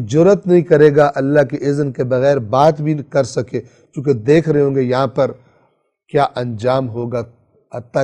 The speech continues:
کہ زبان کھولنے کا بھی۔ اس روز روح اور فرشتے صف باندھے کھڑے ہوں گے اور کوئی کلام نہیں کر سکے گا، کوئی بات نہیں کر سکے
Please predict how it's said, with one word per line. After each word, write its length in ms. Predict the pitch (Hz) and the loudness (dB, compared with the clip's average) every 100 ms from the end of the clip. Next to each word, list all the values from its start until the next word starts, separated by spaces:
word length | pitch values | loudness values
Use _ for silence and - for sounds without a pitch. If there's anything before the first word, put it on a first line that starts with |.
| 120 | -6
کہ 80 | 143 | -10
زبان 520 | 107 131 139 190 185 | -6 -2 4 4 4
کھولنے 360 | - 120 113 101 | -2 -6 -6 -10
کا 140 | - | -14
بھی۔ 100 | - _ _ _ _ - | -20 _ _ _ _ 2
اس 160 | 185 - | 2 4
روز 340 | 175 196 185 | 8 8 8
روح 380 | 156 151 214 190 - | 2 4 6 6 4
اور 120 | 165 | 2
فرشتے 680 | 165 - 175 180 - - 190 - - - _ | 2 4 4 4 2 4 6 4 -6 -20 _
صف 460 | - - 214 233 - | -12 2 6 6 4
باندھے 540 | 143 151 190 208 226 | 2 8 8 8 8
کھڑے 400 | 220 - 175 226 | 6 6 8 8
ہوں 240 | 180 147 131 | 8 4 0
گے 120 | 117 - - _ | -6 -12 -20 _
اور 300 | - - 254 254 - | -2 8 8 8 2
کوئی 460 | - 247 285 311 285 160 - | 6 8 10 10 6 4 6
کلام 500 | 220 208 233 294 302 | 10 10 10 8 8
نہیں 320 | 269 269 262 | 6 6 6
کر 260 | - 220 202 | 6 6 6
سکے 560 | - 190 185 214 185 | 6 4 8 8 8
گا، 180 | 156 - - | 6 2 -6
کوئی 280 | - 214 254 | 4 6 6
بات 540 | 156 107 170 233 277 269 | 0 4 8 10 8 6
نہیں 240 | 247 247 | 4 4
کر 220 | 180 202 | 6 4
سکے 380 | - 185 - 180 | 6 2 4 4